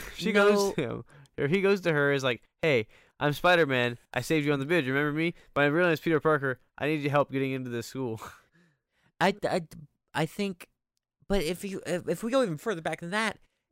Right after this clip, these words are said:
Speaker 2: if no one knows that he's Spider-Man, then what reason do they have to deny him into entering into M I T?
Speaker 1: Yeah.
Speaker 2: You know, so maybe he's going there, maybe he's not. I'm kinda cool to see because now
Speaker 1: But no-, nobody knows who, who he is.
Speaker 2: Yeah, he's just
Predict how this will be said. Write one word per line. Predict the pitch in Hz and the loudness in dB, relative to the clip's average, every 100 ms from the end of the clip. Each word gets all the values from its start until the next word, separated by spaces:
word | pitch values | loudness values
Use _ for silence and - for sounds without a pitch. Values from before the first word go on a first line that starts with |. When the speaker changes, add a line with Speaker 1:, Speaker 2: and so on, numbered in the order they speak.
| - | -6
Speaker 2:
if | 185 - 190 | -6 -6 -4
no | 214 | -2
one | 254 | 0
knows | 226 220 | -2 -4
that | 190 | -6
he's | 180 - | -8 -6
Spider-Man, | 202 196 175 156 | -4 -2 -2 -4
then | 147 147 151 - _ _ - 147 143 | -6 -6 -8 -12 _ _ -14 -10 0
what | 190 156 | 2 2
reason | 185 170 | 0 -2
do | 156 | 0
they | 151 156 | 2 4
have | 160 - | 4 2
to | 214 | 2
deny | 151 143 147 196 | 2 4 4 4
him | 170 131 | 2 2
into | 131 - | 4 4
entering | 143 139 156 139 | 2 0 0 0
into | 135 127 | 2 4
M | 139 139 | 4 6
I | 123 | 4
T? | - 180 110 123 | 4 2 2 -2
Speaker 1:
Yeah. | 127 90 | -4 -4
Speaker 2:
You | - 160 | 0 4
know, | 127 123 123 - - | 6 4 2 -8 -16
so | - 170 156 | 0 2 2
maybe | 156 156 190 | 0 -2 -2
he's | 202 | -4
going | 175 196 185 | -4 -6 -4
there, | 180 | -2
maybe | 170 170 | -2 -2
he's | 156 | 0
not. | 160 | 0
I'm | - 202 | 2 0
kinda | - 220 180 | -2 -6 -4
cool | 170 156 | -6 -8
to | - | -6
see | 170 - - _ | -8 -8 -20 _
because | 175 185 160 | -6 -6 -4
now | 196 220 | -2 0
Speaker 1:
But | 233 156 | 0 0
no-, | - 151 156 | -4 -2 -2
nobody | 175 180 | 0 0
knows | 151 151 151 139 - _ _ _ | 0 0 0 -4 -14 _ _ _
who, | 147 131 113 | -8 -6 -6
who | 131 117 | -8 -10
he | - 170 | -8 -8
is. | - - | -8 -6
Speaker 2:
Yeah, | 165 147 95 - _ _ _ _ - | -2 -2 -4 -16 _ _ _ _ -6
he's | 170 | -2
just | 180 170 | -2 -4